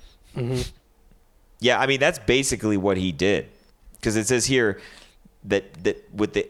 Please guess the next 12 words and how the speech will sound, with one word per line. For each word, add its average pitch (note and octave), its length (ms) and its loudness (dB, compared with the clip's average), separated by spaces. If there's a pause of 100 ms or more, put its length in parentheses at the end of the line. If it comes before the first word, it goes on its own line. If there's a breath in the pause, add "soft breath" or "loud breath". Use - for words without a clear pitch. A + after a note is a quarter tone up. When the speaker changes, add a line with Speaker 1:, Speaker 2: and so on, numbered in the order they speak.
Speaker 2:
Aristotelian G#2 880 0
inheritance G2 800 0
and F2+ 100 -2
all F#2 180 0
this, F#2 280 -2
like, F2+ 220 -2
fourteenth G2 520 -4
century F#2 420 -4
thinking, F#2 480 -6
like, D#2 220 -4
even F#2+ 280 -4
though, F#2+ 460 0